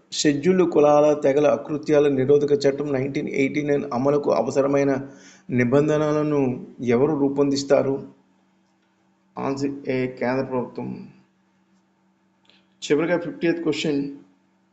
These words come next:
షెడ్యూల్డ్ కులాలు, షెడ్యూల్డ్ కులాలు, తెగల అకృత్యాల నిరోధక చట్టం ప్రకారం నేరస్తులను అరెస్ట్ చేయుటకు క్రిమినల్ ప్రొసీజర్ కోడ్లోని ఏ సెక్షన్లోని నిబంధనలు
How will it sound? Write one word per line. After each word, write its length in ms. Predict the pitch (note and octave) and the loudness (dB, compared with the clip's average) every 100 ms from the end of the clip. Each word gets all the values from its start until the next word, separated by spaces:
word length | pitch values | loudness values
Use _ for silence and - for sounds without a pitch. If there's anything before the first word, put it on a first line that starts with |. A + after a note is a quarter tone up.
| _ _ _ _ _ _ _ _ - | _ _ _ _ _ _ _ _ -14
షెడ్యూల్డ్ 600 | - - D3 D#3+ G3 F#3+ - | -6 0 0 2 4 4 4
కులాలు, 520 | D#3+ D3+ D3+ D3+ D3+ C#3+ - - - _ _ _ _ _ _ _ _ - | 4 4 6 4 4 2 -2 -8 -18 _ _ _ _ _ _ _ _ -12
షెడ్యూల్డ్ 520 | - D3+ C#3 F3+ E3+ E3+ | -2 -2 0 2 2 2
కులాలు, 380 | C#3+ D3 D3+ D#3 D#3 | 4 4 4 0 2
తెగల 220 | C#3 C#3+ - | 2 2 2
అకృత్యాల 500 | - D#3 - D3+ D3+ | -4 -8 0 2 4
నిరోధక 440 | C#3+ C3+ D3 C#3+ C#3+ | 2 2 2 2 2
చట్టం 260 | C#3+ C#3+ C#3+ | 2 0 0
ప్రకారం 400 | C#3 C3+ C#3 C#3 | 0 2 2 2
నేరస్తులను 640 | C3+ C3 D3 C#3+ D3+ D3 C#3 | 0 2 2 2 0 0 0
అరెస్ట్ 360 | B2 C3+ - D3 | 0 -2 0 4
చేయుటకు 400 | C#3 C#3 C#3+ D#3 C3 C3+ - - - - | 4 4 2 2 2 -2 -14 -20 -20 -4
క్రిమినల్ 440 | D#3+ E3 E3+ F3 E3+ | -2 0 0 -2 0
ప్రొసీజర్ 540 | D3 C3+ D#3 D#3 D#3 - - | 2 2 0 0 -2 -4 -2
కోడ్లోని 800 | D3 C3+ - D3 C#3 C#3+ C#3 C3+ C3+ | 2 2 0 0 2 2 0 -2 0
ఏ 100 | C#3 D3 | 2 2
సెక్షన్లోని 800 | - C3+ C3 E3+ D#3 D3+ D3+ D3 B2+ | 0 -2 -2 -4 -2 -2 0 -2 -2
నిబంధనలు 600 | B2+ C3+ C#3+ D3 D3 D3 | 0 2 2 2 0 0